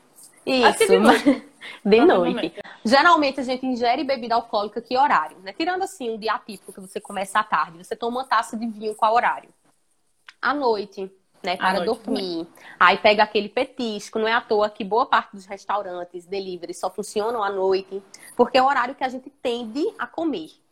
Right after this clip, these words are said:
Speaker 1: Então, se nós não fomos animais, é, próprios para comer muito à noite, o que é que tá acontecendo? A gente tá invertendo,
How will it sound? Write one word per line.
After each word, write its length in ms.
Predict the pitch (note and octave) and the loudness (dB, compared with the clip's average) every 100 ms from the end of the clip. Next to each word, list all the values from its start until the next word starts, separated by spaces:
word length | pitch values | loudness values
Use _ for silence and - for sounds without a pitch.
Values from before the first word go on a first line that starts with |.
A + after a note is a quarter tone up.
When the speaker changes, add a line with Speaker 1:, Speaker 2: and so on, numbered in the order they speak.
| - - - | -20 -12 -6
Speaker 1:
Então, 300 | A3 A3 A3 | 0 0 0
se 100 | C#4 | -2
nós 200 | C#4+ C#4+ | -2 -2
não 180 | G#4 | -4
fomos 360 | - C4+ B3 A3+ | 0 0 0 -2
animais, 720 | A3+ A#3+ F3 E3 E3+ F3 - | -2 -2 -2 -2 -6 -10 -10
é, 480 | G#3 F#3 F3+ F3 - _ _ | -4 -2 -2 -4 -6 _ _
próprios 460 | A#3+ G#3+ G3 G3 - | 4 4 4 -4 -4
para 180 | G3+ | -4
comer 520 | G#3 - A3 A3 E4 G4 | -4 -6 -4 -2 -4 -4
muito 340 | C4 A#3 A#3+ | -6 -6 -2
à 60 | F#3+ | -2
noite, 340 | F#3 A3 C#4 | 0 0 -2
o 40 | D4 | -2
que 60 | |
é 60 | E4+ | -2
que 80 | - | 0
tá 60 | |
acontecendo? 600 | G#4 F4 F4 - G3+ E3 - _ _ _ _ | -2 0 -2 0 -4 -4 -12 _ _ _ _
A 140 | F#3+ | 2
gente 160 | G3 G#3 | 2 -2
tá 160 | A3+ A3+ | -4 -4
invertendo, 760 | F4 A#4 - C#4+ C#4+ A3+ | -4 -6 -8 -6 -6 -8